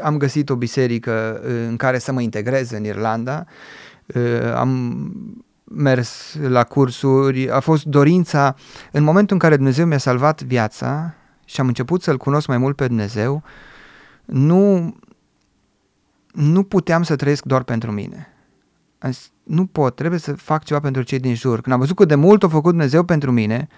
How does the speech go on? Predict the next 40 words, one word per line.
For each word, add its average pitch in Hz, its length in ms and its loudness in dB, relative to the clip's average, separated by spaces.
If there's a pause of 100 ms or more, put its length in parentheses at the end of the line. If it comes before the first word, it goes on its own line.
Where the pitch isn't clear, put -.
câtă 135 260 2
răbdare 143 440 4
au 175 60 6
avut 156 260 2
cu 160 120 -4
mine 156 300 2
atâția 165 400 0
ani 147 100 0
de 131 100 0
zile 123 380 0
până 175 280 0
să 160 180 0
mă 135 160 2
scoată 175 420 2
din 135 160 2
mocirlă 110 640 -2 (480)
și - 260 -2 (160)
cum 160 240 2
m-o 147 200 4
scos 226 380 4
de 151 100 2
acolo, 160 300 6
deși 131 220 0
meritam 139 420 4
să 170 140 0
rămân 135 260 2
acolo, 120 580 0
am 135 140 -2
zis, 151 140 -4
„Trebuie 175 340 0
să 147 160 -2
pot 156 280 0
să - 100 -6
ajut 117 360 -4
ceva 117 260 0
pe 117 120 -4
cei 117 160 -4
din 110 140 -2
jurul 107 260 -4
meu.” 92 260 -6